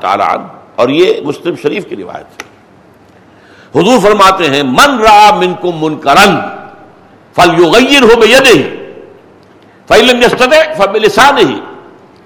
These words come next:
فإن لم یستطع فبقلبہ، وذلک اضعف الایمان۔"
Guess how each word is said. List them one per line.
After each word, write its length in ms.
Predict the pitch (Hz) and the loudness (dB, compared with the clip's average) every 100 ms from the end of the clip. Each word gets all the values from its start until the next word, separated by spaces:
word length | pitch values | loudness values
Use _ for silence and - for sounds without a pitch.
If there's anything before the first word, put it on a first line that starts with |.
| _ _ - | _ _ -2
فإن 160 | 190 | 0
لم 140 | 254 262 | 2 0
یستطع 560 | 226 240 247 285 202 | -2 -2 0 0 0
فبقلبہ، 720 | 220 208 285 269 170 101 - 117 | -2 0 0 0 -4 -6 -12 -4
وذلک 320 | 131 170 156 | 0 0 0
اضعف 300 | 143 135 - | -2 -4 -8
الایمان۔" 380 | 107 90 85 | -12 -12 -12